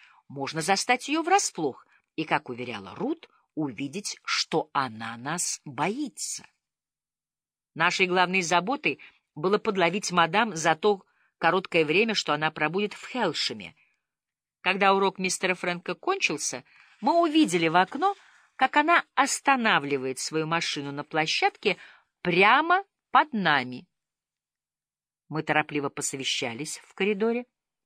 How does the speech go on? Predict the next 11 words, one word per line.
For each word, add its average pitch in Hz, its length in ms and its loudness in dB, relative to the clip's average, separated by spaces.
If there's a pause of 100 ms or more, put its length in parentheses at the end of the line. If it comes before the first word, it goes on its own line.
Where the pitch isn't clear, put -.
(320)
спустились - 720 -6
вслед 139 420 -2
за 131 140 -2
остальными 127 540 -4
по 123 200 -2
лестнице 135 680 -8 (540)
и 123 80 -10
стали 123 460 -4 (100)
околачиваться 151 880 -4
в 208 60 -6
вестибюле 214 840 -6